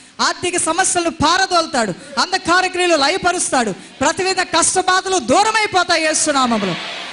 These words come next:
మూడవదిగా, మనము అపజయాల్లో విజయం పొందాలంటే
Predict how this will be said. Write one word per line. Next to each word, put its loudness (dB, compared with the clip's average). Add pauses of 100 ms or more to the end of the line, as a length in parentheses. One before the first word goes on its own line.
(300)
మూడవదిగా, 2 (400)
మనము 2
అపజయాల్లో 2
విజయం 0
పొందాలంటే 0